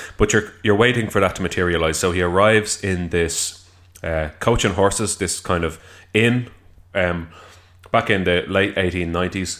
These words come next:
and, uh, he, they set the scene very well. He's bandaged up, he has sunglasses covering his eyes,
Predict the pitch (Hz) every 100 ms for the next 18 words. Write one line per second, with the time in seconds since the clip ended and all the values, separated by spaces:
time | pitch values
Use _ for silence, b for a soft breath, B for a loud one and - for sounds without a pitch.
0 | - 87 85 85 82 82 85 80 - _
1 | _ _ _ _ _ _ _ - b b
2 | b - 117 117 98 120 143 135 120 131
3 | 107 107 101 117 87 87 - 104 107 101
4 | - - 101 104 - 95 90 87 85 78
5 | - 104 95 95 85 - 95 90 87 85
6 | 82 95 95 92